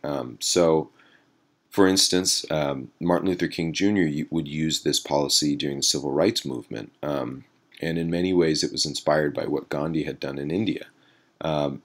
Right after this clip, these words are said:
some of the basic principles of this is to, um, you know, harbor no anger against the British, but to stand in the way of the British, and in some ways take the blunt of the British anger towards you. Um, so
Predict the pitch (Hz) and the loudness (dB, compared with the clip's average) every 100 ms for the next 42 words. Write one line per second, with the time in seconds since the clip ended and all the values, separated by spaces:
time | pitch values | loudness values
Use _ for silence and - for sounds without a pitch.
0 | - - 110 95 80 82 - - - 110 | -4 2 4 4 4 2 0 -2 0 2
1 | 107 95 87 87 80 78 71 - - 76 | 0 0 2 2 2 0 0 -2 0 0
2 | 69 69 64 65 - _ _ _ - 85 | 0 -4 -6 -8 -14 _ _ _ -6 -4
3 | 73 - 110 110 107 101 92 82 90 85 | -4 4 6 6 6 4 4 4 2 2
4 | 76 73 69 - 71 76 69 69 - - | 2 0 -2 -2 -2 0 2 0 -4 -6
5 | - - 85 80 - - - 82 76 - | -14 -2 2 2 2 -2 0 2 0 -4
6 | _ - - 95 92 90 85 78 127 110 | _ -2 2 4 4 2 2 4 6 4
7 | 76 - 69 69 - - - 82 80 76 | 2 -2 -2 0 -2 -4 -4 -4 -2 -4
8 | - _ - 117 120 80 76 73 - - | -10 _ 0 2 2 2 0 -2 -4 -12
9 | _ _ _ _ _ - 98 95 90 76 | _ _ _ _ _ 2 4 4 0 -2
10 | 78 85 90 - - - - _ 80 76 | -2 0 -2 -6 -16 -20 -20 _ -4 0
11 | 76 - 76 73 - 76 98 87 73 - | -2 0 0 2 0 0 2 2 2 0
12 | 73 71 - 85 107 - - _ _ _ | -2 -2 -4 0 2 2 -2 _ _ _
13 | _ - 78 71 - 82 78 | _ -6 -4 -2 0 2 2